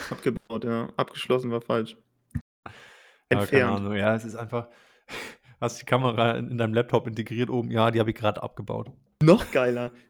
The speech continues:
Speaker 1: Die meisten gehen ja auch davon, die wissen ja nicht mal, dass ich so einen Standrechner hab, hier so mit zwei
Speaker 2: Ja.
Speaker 1: Bildschirmen, so richtig auch professionell.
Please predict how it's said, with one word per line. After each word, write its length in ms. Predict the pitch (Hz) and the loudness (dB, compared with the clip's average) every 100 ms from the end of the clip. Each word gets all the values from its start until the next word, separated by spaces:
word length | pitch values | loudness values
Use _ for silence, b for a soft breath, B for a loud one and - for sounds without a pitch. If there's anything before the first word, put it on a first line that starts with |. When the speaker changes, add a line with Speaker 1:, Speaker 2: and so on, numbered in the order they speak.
| - | -4
Speaker 1:
Die 80 | 139 | 2
meisten 300 | 143 190 165 | 4 4 0
gehen 120 | 170 | 2
ja 60 | 151 | 2
auch 100 | 156 | 2
davon, 340 | 143 147 117 | -2 -2 -4
die 180 | 139 117 | -6 0
wissen 220 | 156 214 | 0 2
ja 120 | 151 | 2
nicht 180 | 131 147 | 0 -2
mal, 80 | 147 | -2
dass 120 | 139 | -2
ich 80 | 139 | -2
so 80 | 127 | -6
einen 60 | |
Standrechner 460 | 120 127 131 120 113 | -2 -2 0 -2 -2
hab, 100 | 117 | -4
hier 80 | 131 | -4
so 80 | 127 | -4
mit 120 | 117 | -4
zwei 140 | 123 | -2
Speaker 2:
Ja. 40 | 123 | 0
Speaker 1:
Bildschirmen, 320 | 135 - 123 | -2 -2 0
so 60 | 123 | 2
richtig 200 | 127 120 | 2 0
auch 100 | 117 | 0
professionell. 680 | - 131 120 123 139 208 | -2 0 2 2 2 0